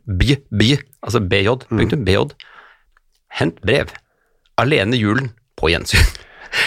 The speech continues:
Speaker 1: Er det Bjørnstjerne Bjørnson? Eh, herr Bjørnstjerne Bjørnson,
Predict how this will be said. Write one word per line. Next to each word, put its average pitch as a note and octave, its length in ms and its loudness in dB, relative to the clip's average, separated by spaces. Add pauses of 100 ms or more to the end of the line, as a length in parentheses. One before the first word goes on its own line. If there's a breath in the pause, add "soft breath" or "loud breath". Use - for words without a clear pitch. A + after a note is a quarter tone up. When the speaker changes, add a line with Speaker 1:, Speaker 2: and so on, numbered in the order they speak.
(160 loud breath)
Speaker 1:
Er G2 100 0
det G#2 160 -2
Bjørnstjerne A2+ 340 2
Bjørnson? D#3+ 320 0 (240)
Eh, G#2 140 0
herr B2 180 0
Bjørnstjerne E2+ 340 0
Bjørnson, D#3+ 320 0